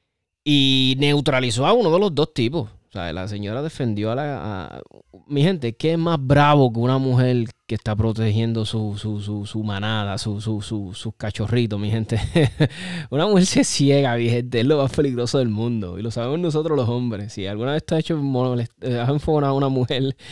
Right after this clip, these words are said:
a nivel de que te quiere, <laughs> ya, ya usted sabe lo que les quiero decir. Las mujeres, yo diría que son peores que los hombres, mil veces. Y en cuestión de cuando están, se bloquea, o sea, ese, cuando ellas entran en ese modo en su mente,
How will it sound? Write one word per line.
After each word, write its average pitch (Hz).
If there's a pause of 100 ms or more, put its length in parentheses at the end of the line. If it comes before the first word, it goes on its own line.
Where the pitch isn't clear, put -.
(220)
a -
nivel 117
de 135
que 123
te 110
quiere, 123
<laughs> -
ya, 135 (460)
ya 127
usted 139
sabe 135
lo 127
que 120
les 113
quiero 120
decir. 120 (380)
Las 110
mujeres, 123
yo 123
diría 123
que 131
son 120
peores 107
que -
los 98
hombres, 90
mil 107
veces. 92 (1120)
Y 113
en 127
cuestión 123
de 139
cuando 123
están, 117
se 117
bloquea, 107
o -
sea, 117
ese, 107 (140)
cuando 113
ellas 151
entran 160
en 131
ese 135
modo 123
en 110
su 117
mente, 110